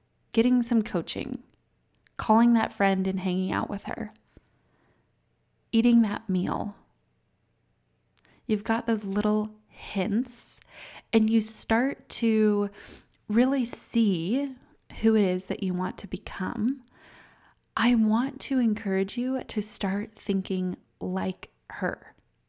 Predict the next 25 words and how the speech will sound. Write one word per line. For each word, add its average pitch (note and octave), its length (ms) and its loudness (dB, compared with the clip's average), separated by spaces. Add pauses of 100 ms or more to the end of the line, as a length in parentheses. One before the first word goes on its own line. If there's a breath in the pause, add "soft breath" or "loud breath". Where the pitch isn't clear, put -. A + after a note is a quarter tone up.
(840 soft breath)
So A3 320 2
if G#3+ 180 0
you G#3+ 180 0
were B3+ 200 2 (100)
already G3+ 640 2
a G3 60 0
person B3 720 -2 (260)
who G3+ 120 0
has F3+ 580 -4
complete - 880 -8 (180)
food F#3 500 0
freedom, A3 680 -4 (640 loud breath)
I G3+ 100 2
want B3 200 0
you B3 80 -2
to - 200 -2
ask G3 300 -6
yourself, - 540 -4
what A#3 140 -6
kind D4+ 180 -6
of D#4 80 -2
things G#3+ 340 0
does G3 140 0
she F3+ 200 -2
do? D#3+ 440 -6